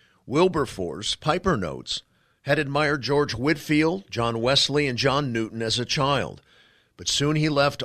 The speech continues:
all the influence of the evangelicals behind. As noted previously, Wilberforce's mother was more high church and was concerned her son was turning Methodist.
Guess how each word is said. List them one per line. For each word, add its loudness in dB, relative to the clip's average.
all 4
the -2
influence -2
of -4
the -6
evangelicals -2
behind. -6
As -2
noted 0
previously, 0
Wilberforce's 0
mother 0
was 2
more 0
high 0
church -4
and -6
was -2
concerned -2
her 0
son 0
was -2
turning -4
Methodist. -2